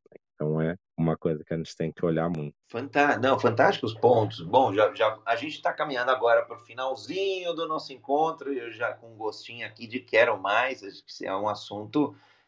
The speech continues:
Speaker 2: que, a-, aliás, até se fosse presencialmente, eu acho que já ia render o dia todo aqui, é, é não exaustivo. Então,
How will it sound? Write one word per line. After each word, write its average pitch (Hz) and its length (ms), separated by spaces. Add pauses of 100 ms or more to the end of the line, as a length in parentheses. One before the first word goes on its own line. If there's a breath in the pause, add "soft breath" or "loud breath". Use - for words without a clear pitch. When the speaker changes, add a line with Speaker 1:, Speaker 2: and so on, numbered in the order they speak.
(120 loud breath)
Speaker 2:
que, 101 800
a-, 92 180
aliás, 104 320
até 104 220
se 104 100
fosse 113 300
presencialmente, 113 1040
eu 113 60
acho - 140
que 92 80
já 98 140
ia 107 140
render 95 360
o 98 100
dia 113 260
todo 107 400
aqui, 101 400 (340 soft breath)
é, 98 360
é 98 60
não 117 240
exaustivo. 123 840
Então, 95 500